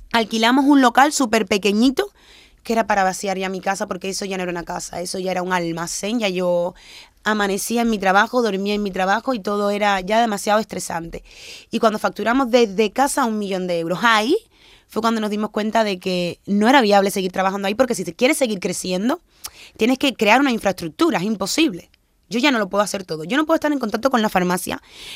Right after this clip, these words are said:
no puedo estar siendo comercial, no puedo estar, eh, en, dando entrevistas, no puedo estar haciendo ponencias, no puedo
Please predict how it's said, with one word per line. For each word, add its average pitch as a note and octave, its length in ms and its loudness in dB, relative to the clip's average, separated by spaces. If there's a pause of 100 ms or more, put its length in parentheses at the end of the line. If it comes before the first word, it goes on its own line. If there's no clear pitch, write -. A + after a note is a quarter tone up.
(120)
no A#3 160 2
puedo B3+ 140 6
estar A#3+ 200 -2
siendo G#3+ 320 -2
comercial, F3+ 600 0
no G#3+ 220 -2
puedo A#3+ 380 2
estar, G#3+ 420 0 (440)
eh, A#3 240 2
en, A#3 200 2
dando A#3 280 4
entrevistas, A3+ 480 0
no G3 100 -2
puedo G#3+ 140 -2
estar A#3+ 160 -4
haciendo A3 320 -2
ponencias, G3 500 -2
no F#3 140 -6
puedo A3 320 2